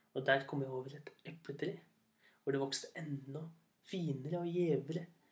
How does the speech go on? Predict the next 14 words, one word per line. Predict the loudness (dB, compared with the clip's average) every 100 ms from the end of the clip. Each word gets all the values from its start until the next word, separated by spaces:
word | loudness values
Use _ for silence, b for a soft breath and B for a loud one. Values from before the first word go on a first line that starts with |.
| b -20
epler | -8 -4 0 4
enn | 4
det | 4
du | 0 -6
har.» | -6 -12 _ _ _ _ _ _ _ _ _ -20 B B B B B B _ -4
«Nei, | 0 4 4
Loke», | 2 -2 -6 -8 _ _ _ _
sa | -2 2 2 0 -2
Idun, | -4 -2 -6 -8 b b b b -14
«det | -8
finnes | 0 2 2 0
ikke | -2 -2
noen | -2 0
andre | 0 2 -2